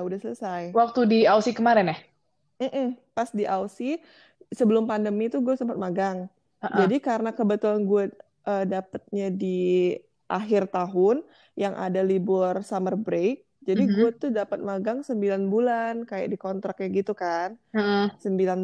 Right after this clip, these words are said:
Speaker 1: bulan, tapi di tengah jalan ternyata pandemi kan.
Speaker 2: Oh, oke.
Speaker 1: Biasa, terus keluarga tuh yang udah kayak panik, "Pulang, pulang," <laughs> gitu kan.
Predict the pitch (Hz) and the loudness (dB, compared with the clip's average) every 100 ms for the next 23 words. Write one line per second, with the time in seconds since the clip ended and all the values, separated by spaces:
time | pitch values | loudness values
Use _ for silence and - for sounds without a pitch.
0 | 180 175 175 202 294 _ _ _ _ _ | 0 0 0 -2 -4 _ _ _ _ _
1 | 208 - - 262 311 359 _ _ 214 - | -4 -4 -4 -2 -2 -4 _ _ -4 0
2 | 208 208 202 185 175 185 247 330 - _ | 0 0 0 0 0 -4 -6 -8 -14 _
3 | _ _ _ - 208 208 208 269 262 240 | _ _ _ -8 -6 -6 -6 -6 -4 -2
4 | 247 277 262 196 190 220 254 - _ _ | -2 -4 -4 -4 -6 -6 -10 -12 _ _
5 | - 220 214 214 196 185 190 185 185 214 | -4 4 6 6 4 2 4 4 4 2
6 | 247 233 233 240 180 - 208 190 185 202 | 0 0 -2 -4 -4 -2 -2 -2 -2 -4
7 | 254 254 214 202 185 180 180 175 - 190 | -2 -4 -4 -4 -4 -4 -4 -6 -6 -6
8 | 226 208 202 - 220 285 247 240 247 277 | -4 -2 -4 -4 -4 0 0 0 0 0
9 | 269 247 247 233 202 196 226 277 339 254 | 0 2 2 0 -2 -2 -2 -4 -10 -10
10 | - | -14